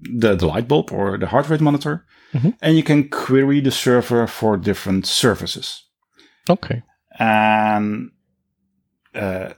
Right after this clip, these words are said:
Speaker 1: each service then contains a number of characteristics. And a characteristic is something like,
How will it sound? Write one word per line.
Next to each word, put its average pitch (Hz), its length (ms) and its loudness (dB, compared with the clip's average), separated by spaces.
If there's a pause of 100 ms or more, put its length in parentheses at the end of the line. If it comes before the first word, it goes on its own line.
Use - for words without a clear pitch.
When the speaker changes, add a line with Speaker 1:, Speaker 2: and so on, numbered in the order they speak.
(180)
Speaker 1:
each 151 260 0
service 139 800 -2
then 156 400 2
contains 135 640 2
a 131 60 -6
number 117 440 4
of - 320 -10
characteristics. - 1000 -2 (1300)
And 107 160 2
a 98 60 0
characteristic 110 680 0
is 104 180 -4
something 98 640 2
like, 87 500 -2